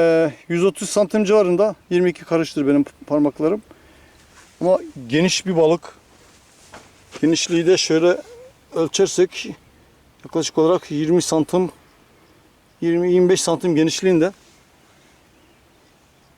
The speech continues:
Böyle büyük balıklar ekseriyetle erkek oluyor. Çünkü yanlarına dişileri alıyorlar.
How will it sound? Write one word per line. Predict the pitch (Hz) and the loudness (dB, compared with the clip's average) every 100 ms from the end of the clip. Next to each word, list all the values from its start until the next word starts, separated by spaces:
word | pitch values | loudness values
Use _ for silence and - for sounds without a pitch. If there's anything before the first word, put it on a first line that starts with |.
| _ | _
Böyle | 151 185 | 2 2
büyük | 180 208 | 0 0
balıklar | 208 202 208 | 2 2 2
ekseriyetle | 202 - 208 - 214 208 | 0 0 -2 2 0 2
erkek | 180 - 202 - | -2 -2 -6 -2
oluyor. | 160 139 160 170 - - _ _ _ _ _ | 0 2 2 -2 -12 -20 _ _ _ _ _
Çünkü | 160 147 | -8 -2
yanlarına | 151 147 151 156 143 | 0 2 4 2 0
dişileri | - 160 156 | -4 -4 0
alıyorlar. | 156 135 127 165 - | 0 2 0 -2 -6